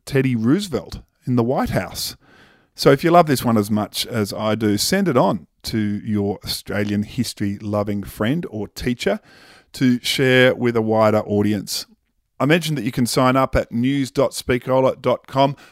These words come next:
We also have a ten-week sponsor of the podcast, and that is docplay dot com. And amazingly, well, maybe not amazingly,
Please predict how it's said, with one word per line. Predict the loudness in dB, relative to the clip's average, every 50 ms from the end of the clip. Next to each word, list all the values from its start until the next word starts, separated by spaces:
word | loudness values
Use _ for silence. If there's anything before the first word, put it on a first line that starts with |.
| _ 0
We | 2 2
also | 2 4 4 6 6 4
have | 4 4 4 4 4 4 2 0
a | 0 0 0
ten-week | 0 -2 -4 -2 -2 0 -2 -2 -4 -6
sponsor | -6 -2 -2 -2 -2 -2 -2 -4
of | -4 -4 -6 -8 -8 -8
the | -8 -8
podcast, | -6 -4 -4 -6 -6 -6 -6 -6 -6 -6 -10 -8
and | -4 0
that | 0 2 2 2
is | 0 -2 -2 -4 -8 -12 -16 -20 -10 _
docplay | -2 -2 -2 -4 -6 -10 -6 -6 -4 -4 -6 -6 -10 -14 -20 _ _ _
dot | -6 -6 -6 -6 _
com. | -10 -6 -4 -4 -4 -6 -8 -12 _ -20 -20 -20 -20 _ _ _
And | -4 0 0 2 2 0 -2 -4 -8 -12 _ _ _ -10
amazingly, | -6 -4 -4 -2 -2 -2 -4 -6 -8 -8 -8 -10 -12 -12 _ _ _ _ -8 -6
well, | -4
maybe | -2 -2 0 0 0 2
not | 4 4 4 4
amazingly, | 4 2 2 2 0 0 -2 -2 -2 -4 -6